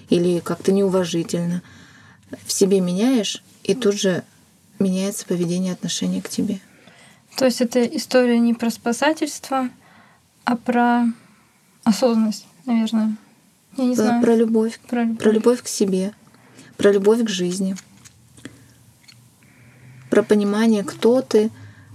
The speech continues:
Speaker 1: понимание, зачем ты, и понимание, с кем тебе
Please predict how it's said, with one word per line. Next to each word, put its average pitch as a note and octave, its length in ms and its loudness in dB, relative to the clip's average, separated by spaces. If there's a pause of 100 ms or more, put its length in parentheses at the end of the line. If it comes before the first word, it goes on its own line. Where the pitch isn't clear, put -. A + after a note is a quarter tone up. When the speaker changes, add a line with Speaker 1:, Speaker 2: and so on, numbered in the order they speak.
Speaker 1:
понимание, F#3+ 840 -2 (180)
зачем G#3+ 580 2
ты, G#3+ 280 0 (280)
и B3 80 -2
понимание, G3 680 -2
с - 120 -10
кем G3+ 260 0
тебе F3 320 -4